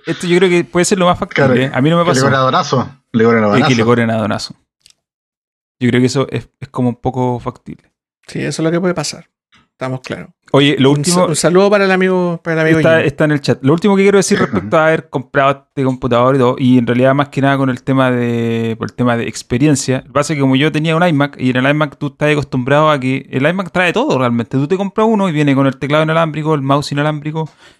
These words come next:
Speaker 1: eh, el, la, el equipo trae parlantes integrados, digamos, detrás de la pantalla, tiene webcam, entonces, eh, uno como que se olvida, o sea, se acostumbra a esa comodidad.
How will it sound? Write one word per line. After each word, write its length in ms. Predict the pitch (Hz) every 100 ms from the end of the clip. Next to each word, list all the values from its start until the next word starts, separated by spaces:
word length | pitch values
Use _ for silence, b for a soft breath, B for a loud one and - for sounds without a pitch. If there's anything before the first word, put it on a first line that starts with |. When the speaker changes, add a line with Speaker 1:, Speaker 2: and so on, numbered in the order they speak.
| _
Speaker 1:
eh, 240 | 123 127 131
el, 180 | 123 131
la, 200 | 131 123
el 220 | 123 123 120
equipo 360 | 117 139 139
trae 300 | 139 139 139
parlantes 480 | 139 127 139 135 139
integrados, 540 | 135 131 131 139 135 131
digamos, 400 | 135 135 131 123
detrás 220 | 127 131
de 40 | 131
la 100 | 127
pantalla, 600 | 117 - 139 139 135 135
tiene 240 | 131 127
webcam, 440 | 120 127 131 131 127
entonces, 480 | 123 120 135 123 _ _ _ -
eh, 140 | 135
uno 260 | 131 151 139
como 240 | 143 139
que 280 | 139 135 139
se 200 | - -
olvida, 680 | 123 120 135 180 196 208 220 _ _ _ _ _ _ _ _ _ _ _
o 60 | -
sea, 120 | 147
se 100 | 135
acostumbra 680 | 143 139 - 180 190 202 160
a 60 | 165
esa 180 | -
comodidad. 520 | 156 151 147 160 -